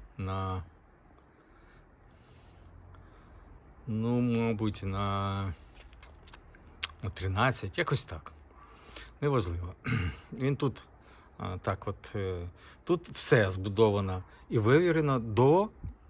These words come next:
не, не боюсь цього слова, до міліметру. Ці радіуси поворотів, бачите, двері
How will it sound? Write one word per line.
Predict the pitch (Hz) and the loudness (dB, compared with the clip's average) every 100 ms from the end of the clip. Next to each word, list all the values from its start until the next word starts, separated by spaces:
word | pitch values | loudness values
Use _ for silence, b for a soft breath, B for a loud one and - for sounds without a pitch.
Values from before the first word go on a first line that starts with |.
| - - - - - | -20 -20 -20 -20 -6
не, | 120 117 120 - | 2 2 2 -2
не | 131 123 | 2 2
боюсь | 120 110 107 - | 4 4 2 0
цього | 104 98 | -2 -2
слова, | - 139 127 | 0 2 4
до | 107 123 | 6 6
міліметру. | 131 117 110 90 85 - - - - - - B B B B B | 6 4 2 0 -4 -8 -16 -20 -20 -20 -20 B B B B B
Ці | - 143 | 0 8
радіуси | 131 139 131 139 127 - 127 - 147 - | 12 12 10 6 2 2 -2 0 -2 2
поворотів, | 127 127 120 127 117 - 107 | 4 4 6 6 6 4 -4
бачите, | 107 151 - - | 2 2 2 -2
двері | 107 98 160 160 | 0 2 4 4